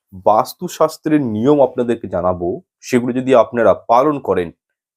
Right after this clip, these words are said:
আমি কথা দিচ্ছি, দরিদ্রতা আপনার বাড়ির রাস্তা ভুলে যাবে। খুব বেশি আপনাদের সময় নিব না, আমি সরাসরি প্রত্যেকটা পয়েন্ট, প্রত্যেকটা বিষয় আপনাদের সামনে উপস্থাপনা করব। অনুরোধ করব একটাই,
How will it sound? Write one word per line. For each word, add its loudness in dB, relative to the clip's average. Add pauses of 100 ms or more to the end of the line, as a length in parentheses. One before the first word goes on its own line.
(280)
আমি 0
কথা 0
দিচ্ছি, -2 (320)
দরিদ্রতা 0
আপনার -2
বাড়ির -2 (400)
রাস্তা 0
ভুলে -6
যাবে। -2 (840)
খুব 2
বেশি 2
আপনাদের 0
সময় -4
নিব 0
না, 0 (140)
আমি -2
সরাসরি 0 (360)
প্রত্যেকটা -2
পয়েন্ট, 0 (100)
প্রত্যেকটা -8
বিষয় -2
আপনাদের -2
সামনে -6
উপস্থাপনা -8
করব। -2
অনুরোধ 0
করব 0
একটাই, 2